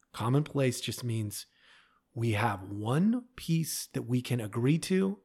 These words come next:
and we start from there and we look at the pieces around it. Thanks for joining me. I hope this created some pretty, uh, interesting thinking processes for you,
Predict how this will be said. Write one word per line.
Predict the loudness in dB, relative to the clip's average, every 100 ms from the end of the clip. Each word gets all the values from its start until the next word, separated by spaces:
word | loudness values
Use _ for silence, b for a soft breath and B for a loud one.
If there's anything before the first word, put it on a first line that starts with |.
| _
and | -6 -4
we | -2
start | -2 4 4 4
from | 0 2
there | 2 2 0
and | -2 -2
we | -2
look | -2 -4
at | -4
the | -8
pieces | -6 -6 -4 -4
around | -2 -2 -6 -10
it. | -16 _ _ _ _ _ _ _ _ _ _ _ _ _ _ _ _
Thanks | 0 0
for | -2
joining | -2 6 8 10
me. | 8 6 2 _ b b b b -8
I | 0
hope | 2 2
this | 0 -4
created | 0 0 0 -2
some | -4 -4
pretty, | -8 -2 0 0 -4 B B B B B -8
uh, | -6 -6 -10 -16 _ _ _ _ _ _ _ _ _ _ _ _ _ _
interesting | 4 6 8 8 8 6 0
thinking | 4 4 4 4 2
processes | 2 0 2 0 0 -4
for | -2 0 2
you, | 2 0 -2